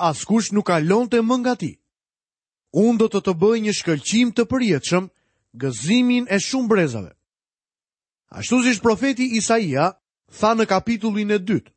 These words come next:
Jeruzalemi do të bëhet qendra e madhe e tokës. Bekimet e shumta do të vinë tek ai në atë kohë. Lexojmë vargjet gjashtëmbëdhjetë dhe shtatëmbëdhjetë.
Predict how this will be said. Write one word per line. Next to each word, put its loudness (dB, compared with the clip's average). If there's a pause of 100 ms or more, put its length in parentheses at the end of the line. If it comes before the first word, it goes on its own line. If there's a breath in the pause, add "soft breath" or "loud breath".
(640)
Jeruzalemi 0
do 4
të 0
bëhet 2
qendra 2
e 2
madhe 0
e -2
tokës. -2 (800)
Bekimet 0
e 2
shumta 0
do -2
të 0
vinë -4
tek -2
ai 0 (340)
në -2 (160)
atë 0
kohë. -6 (920)
Lexojmë 0
vargjet 0
gjashtëmbëdhjetë 0 (100)
dhe 0
shtatëmbëdhjetë. -4